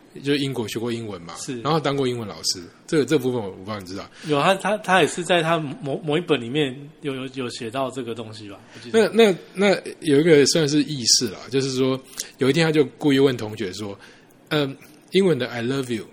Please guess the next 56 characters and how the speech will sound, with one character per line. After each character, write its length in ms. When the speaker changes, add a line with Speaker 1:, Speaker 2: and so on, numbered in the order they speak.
Speaker 2:
嗯。 220
Speaker 1:
要 140
怎 100
么 100
翻 200
成 160
日 100
文？” 180
Speaker 2:
对。 140
Speaker 1:
那 100
人， 240
日 100
本 140
人 140
就 200
用 160
日 80
文 180
讲 220
什 80
么 80
“愛 120
し 120
て 160
る” 160
啊， 100
这 120
种， 100
Speaker 2:
嗯。 20
Speaker 1:
就 80
是 160
“我 100
爱 160
你” 160
这 100
样 140
子。 140
Speaker 2:
对。 160
Speaker 1:
然 120
后 60
夏 220
日 20
素 120
食 60
跟 120
他 80
们 80
说 120
：“嗯， 220
不 100
是， 220
不 80
能 120
这 80
样 100
翻。 220